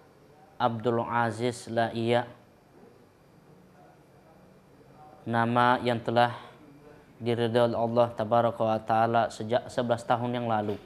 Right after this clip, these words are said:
Namun, adapun nama asli sebelumnya adalah, eh, Lianus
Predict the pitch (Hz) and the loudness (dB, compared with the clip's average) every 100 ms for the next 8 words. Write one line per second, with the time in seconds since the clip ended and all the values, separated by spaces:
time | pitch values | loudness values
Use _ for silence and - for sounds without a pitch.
0 | - - - - - - - - - - | -20 -20 -20 -20 -20 -20 -20 -20 -20 -20
1 | - - - - - - - - 123 139 | -20 -20 -20 -20 -20 -20 -20 -6 2 4
2 | 156 175 156 151 151 175 175 151 139 135 | 6 2 2 6 6 6 4 4 4 2
3 | 135 - 135 139 139 131 127 131 131 147 | 0 0 0 2 2 2 2 4 4 4
4 | 151 151 - 131 120 123 131 139 139 127 | 2 0 -4 -4 2 6 8 8 4 0
5 | - - - - _ _ _ - - - | -14 -20 -20 -20 _ _ _ -20 -20 -20
6 | - - - 113 117 113 113 117 - - | -20 -20 -8 -2 2 2 2 0 -2 -4
7 | 127 151 156 151 139 135 160 151 - - | -2 2 4 6 6 4 2 0 -4 -14
8 | - | -18